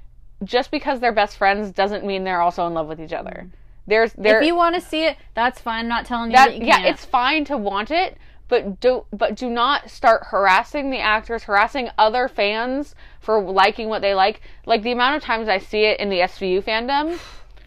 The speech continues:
Speaker 1: the amount of times I've had to walk away from Twitter because
Speaker 2: Yeah.
Speaker 1: I cannot handle this, the, just the sheer, like,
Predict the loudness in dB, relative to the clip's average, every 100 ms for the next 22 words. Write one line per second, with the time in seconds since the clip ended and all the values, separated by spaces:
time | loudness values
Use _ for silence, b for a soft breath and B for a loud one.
0 | B B -10 -4 -2 0 0 2 0 -2
1 | -2 -2 0 -2 0 0 2 -2 -2 -6
2 | -6 -6 -8 0 4 4 2 0 0 -2
3 | -10 -4 -2 -2 -2 -4 -2 -2 -4 -4
4 | -6 -6 -12 -14 -6 -4 0 0 0 -4
5 | b b b b -4 -4 -4 -18 -10 -6
6 | -6 -4 -8 -6 -8 -8 -4 -2 0 0
7 | -4 -10 -4 -2 -2 -6